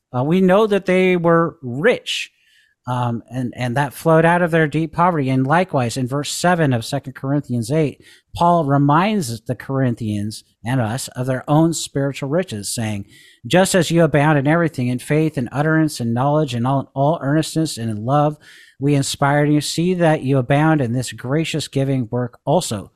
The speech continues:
The point, notice, it's not because of giving. He doesn't give an amount even.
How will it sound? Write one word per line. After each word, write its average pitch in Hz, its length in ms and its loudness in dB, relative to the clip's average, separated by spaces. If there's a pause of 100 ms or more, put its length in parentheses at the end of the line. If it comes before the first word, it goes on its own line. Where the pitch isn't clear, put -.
(140)
The 151 80 -2
point, 202 400 0 (400)
notice, 160 440 2 (580)
it's - 180 -4
not 170 240 2
because 156 540 2
of 110 360 -8
giving. 117 560 0 (240)
He 165 120 2
doesn't 165 320 2
give 165 220 2
an 135 80 2
amount 165 580 2
even. 95 480 -8